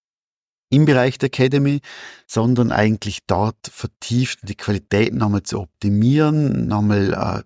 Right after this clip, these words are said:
äh, gewisse Kapitel zu aktualisieren, äh, die,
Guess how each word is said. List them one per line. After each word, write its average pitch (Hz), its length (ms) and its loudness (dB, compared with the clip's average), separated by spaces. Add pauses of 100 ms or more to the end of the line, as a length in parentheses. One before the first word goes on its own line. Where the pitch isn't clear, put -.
(140)
äh, - 60 -18 (180)
gewisse 101 360 -6
Kapitel - 500 -6
zu 123 160 0
aktualisieren, 123 1000 0 (720)
äh, 98 400 -2 (640)
die, 143 320 -4